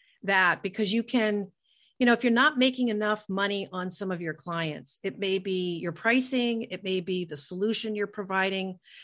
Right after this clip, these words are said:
But if you love working with them, if they light you up, um, you know, I got a call from a, a client that I've coached, uh, today, and she said, "I, I need help.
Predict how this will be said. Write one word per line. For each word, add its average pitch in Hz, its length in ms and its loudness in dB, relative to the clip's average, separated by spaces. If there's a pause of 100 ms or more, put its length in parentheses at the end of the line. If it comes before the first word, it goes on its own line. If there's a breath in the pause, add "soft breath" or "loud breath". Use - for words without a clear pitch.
(160 soft breath)
But 196 100 0
if 185 200 0
you 294 280 2
love 180 460 -2
working 165 400 -6
with 185 200 -4
them, 208 320 -6 (120)
if 185 220 -6
they 269 440 -2
light 170 520 -2
you 175 420 -6
up, 156 360 -6 (760 soft breath)
um, 170 520 -4 (120)
you 220 60 2
know, 208 100 6
I 214 80 4
got 208 120 2
a 208 40 0
call 185 460 -4 (100)
from 175 280 -4
a, 165 460 -4
a 165 60 -6
client 185 520 -4
that 175 100 -6
I've 165 300 -2
coached, 175 520 -6 (400)
uh, 185 120 0
today, 220 440 0
and 160 120 -4
she 196 140 -2
said, 175 360 -2 (160)
"I, 214 400 6
I 190 240 4
need 190 240 -4
help. 175 360 -4